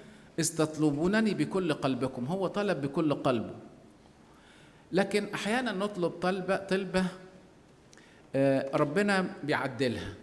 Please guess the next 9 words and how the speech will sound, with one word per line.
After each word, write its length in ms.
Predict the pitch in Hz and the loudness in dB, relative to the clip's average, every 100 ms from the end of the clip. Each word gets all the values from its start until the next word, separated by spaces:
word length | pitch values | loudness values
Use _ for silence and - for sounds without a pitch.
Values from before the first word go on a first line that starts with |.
| - - - - - - - - - | -20 -20 -20 -20 -20 -20 -20 -16 -12
مش 140 | - | -6
يعدلها 420 | 120 127 165 156 | -4 -2 0 0
في 80 | 131 | 0
حياتنا، 500 | - 143 160 135 123 | 4 4 4 2 2
لا، 200 | 147 - | 2 2
يعدل 440 | 135 170 160 135 | 4 4 4 -2
الطلبة 440 | 127 - 175 120 107 | -2 0 0 0 -2
نفسها 480 | 104 - 127 101 104 | -4 -4 -4 -2 -4
يعني. 260 | 92 90 | -6 -8